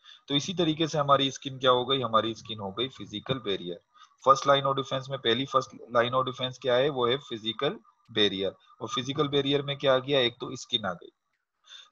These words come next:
चलो skin से तो कोई आपका जर्म दाखिल नहीं हो रहा, लेकिन अब क्या होता है कि आपके mouth से, ये आपका जो mouth है, इधर से कोई जर्म आपकी body के अंदर दाखिल होने की कोशिश करता है।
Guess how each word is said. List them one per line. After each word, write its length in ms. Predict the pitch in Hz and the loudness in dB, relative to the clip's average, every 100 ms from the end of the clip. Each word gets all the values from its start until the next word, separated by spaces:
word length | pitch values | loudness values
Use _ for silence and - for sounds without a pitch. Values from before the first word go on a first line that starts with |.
| - | -2
चलो 240 | 170 160 151 | 2 4 2
skin 280 | - - 165 | -6 -6 -4
से 160 | 170 156 | -2 -2
तो 140 | 165 | -2
कोई 200 | 160 151 | 2 6
आपका 260 | 143 151 139 | 6 6 2
जर्म 260 | 127 120 | 4 6
दाखिल 300 | 117 110 117 | 8 6 4
नहीं 200 | 104 95 | -4 -4
हो 100 | 92 | -4
रहा, 200 | 87 87 _ _ - _ - | -6 -8 _ _ -20 _ -6
लेकिन 360 | 117 151 196 180 | -2 -2 2 2
अब 160 | 180 - | 2 4
क्या 120 | 143 | 6
होता 340 | 156 - 131 127 | 6 4 2 4
है 160 | 135 156 | 2 -2
कि 160 | 156 | -2
आपके 500 | - 123 - - 156 135 - _ - - - - 117 | 6 6 6 0 -4 -4 -12 _ -20 -12 -12 -12 0
mouth 280 | 120 143 156 | 2 2 0
से, 280 | - 110 98 - _ _ | -4 -2 -2 -8 _ _
ये 100 | 120 | 0
आपका 280 | 113 113 127 | 0 0 -2
जो 160 | 117 117 | -4 -4
mouth 380 | 110 113 151 120 | 0 0 0 -2
है, 160 | 113 139 - _ _ _ _ _ _ _ _ _ _ _ _ _ _ _ _ _ _ _ _ - | -2 -4 -10 _ _ _ _ _ _ _ _ _ _ _ _ _ _ _ _ _ _ _ _ -12
इधर 300 | 131 139 160 | -4 0 0
से 200 | 151 160 | 0 -4
कोई 220 | 156 147 | 0 0
जर्म 340 | 127 127 131 127 | 4 4 4 4
आपकी 300 | 123 - 139 | 0 -4 -2
body 340 | 117 110 123 | 0 0 -2
के 120 | 120 | -6
अंदर 360 | 135 117 107 113 | -4 -4 -4 0
दाखिल 340 | 107 101 107 | 2 2 0
होने 240 | 107 101 101 | -10 -10 -12
की 160 | 127 | -14
कोशिश 420 | 127 98 - 117 - | -12 -10 -10 -12 -12
करता 420 | 92 - - 95 | -14 -12 -10 -10
है। 100 | 98 | -12